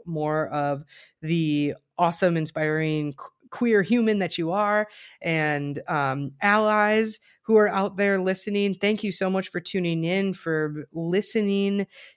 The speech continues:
to these experiences, for taking the time to educate and expose yourself to the, the stories from our community and the experiences, and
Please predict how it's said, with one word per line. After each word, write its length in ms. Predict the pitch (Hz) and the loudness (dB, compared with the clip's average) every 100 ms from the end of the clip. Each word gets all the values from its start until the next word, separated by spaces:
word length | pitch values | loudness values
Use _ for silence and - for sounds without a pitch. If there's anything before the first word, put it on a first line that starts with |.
| - - | -12 -2
to 420 | 185 185 175 175 175 | 0 2 2 0 -2
these 220 | 185 190 | -2 -2
experiences, 640 | 175 - 170 175 185 208 | -4 -6 -4 -4 -4 -6
for 100 | - | -8
taking 280 | 160 175 185 | -6 -4 -4
the 80 | 165 | -6
time 560 | - - 165 180 202 196 - | -8 -6 -2 -2 -4 -6 -6
to 400 | 170 165 156 156 - _ _ _ - | -4 -2 -2 -6 -8 _ _ _ -4
educate 580 | 208 190 220 214 214 220 175 | -2 0 -4 -4 -4 -4 -6
and 140 | 156 | -6
expose 960 | 151 - - - 170 180 196 190 175 170 | -8 -12 -8 0 2 2 0 -2 -6 -8
yourself 960 | 175 156 151 - - 151 302 - - _ | -8 -8 -8 -6 0 2 0 -4 -18 _
to 600 | - 233 214 208 214 208 202 - - _ _ | -6 -2 0 0 0 -2 -2 -16 -20 _ _
the, 380 | 180 185 196 190 | -2 2 4 2
the 80 | 175 | -2
stories 720 | 180 - 185 185 202 226 226 | -6 -4 -2 0 0 0 -2
from 580 | - - 175 180 185 190 - | -4 -2 0 0 0 -2 -2
our 300 | 175 175 175 | -4 -4 -6
community 920 | - 170 180 202 190 226 220 220 - | -6 -2 -2 -2 -2 -2 0 -2 -4
and 480 | 175 156 156 151 151 | -4 -2 -2 -4 -4
the 180 | 143 147 | -6 -6
experiences, 1120 | 143 - - 180 185 190 190 190 185 185 175 | -8 -10 -6 -4 -2 -2 -4 -2 -2 -2 -4
and 500 | - 160 147 143 143 | -8 -6 -6 -6 -8